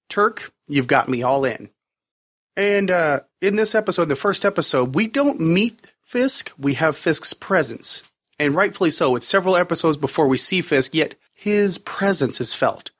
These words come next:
And that presence is intimidating. So it builds up the character before D'Onofrio, well, comes in and just owns it.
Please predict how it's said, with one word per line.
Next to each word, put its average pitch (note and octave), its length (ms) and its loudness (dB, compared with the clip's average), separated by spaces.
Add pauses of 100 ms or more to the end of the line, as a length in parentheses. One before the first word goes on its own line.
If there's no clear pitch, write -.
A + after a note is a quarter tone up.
(140)
And C#3+ 140 -2
that - 160 -2
presence F3 420 0
is B2+ 140 2
intimidating. A#2+ 760 -2 (280)
So D#3+ 140 0
it C#3+ 140 -2
builds G3+ 260 2
up G3 120 2
the D#3+ 80 0
character D3 360 0
before D#3 480 0
D'Onofrio, B2+ 760 0 (540)
well, B2 220 0 (100)
comes C3 240 0
in B2+ 120 2
and A#2+ 100 -2
just - 240 -2
owns A2 320 -4
it. - 240 -16